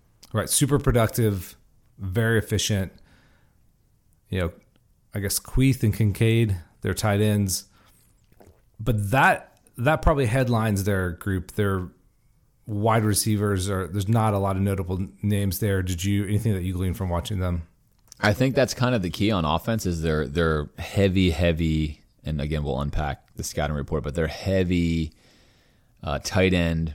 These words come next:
Speaker 2: running back dominant, with the receivers being a satellite. So it's a little unusual in that regard.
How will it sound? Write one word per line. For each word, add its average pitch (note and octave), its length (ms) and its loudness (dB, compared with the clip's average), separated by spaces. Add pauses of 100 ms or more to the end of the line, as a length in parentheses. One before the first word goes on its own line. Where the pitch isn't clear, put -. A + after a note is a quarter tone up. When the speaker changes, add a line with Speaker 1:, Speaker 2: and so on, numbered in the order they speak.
(100)
Speaker 2:
running E2 420 -2
back D2 540 -6 (220)
dominant, D2+ 580 -2 (580)
with E2 300 0
the E2 100 -4
receivers E2+ 560 -2
being D#2 540 -4 (360)
a - 80 -8
satellite. G#1 540 -8 (1300)
So G#2+ 120 -2
it's F#2 80 0
a F2+ 60 -2
little G2 180 2
unusual E2 560 -4 (220)
in D2+ 80 -8
that B1+ 180 -6
regard. A1 340 -8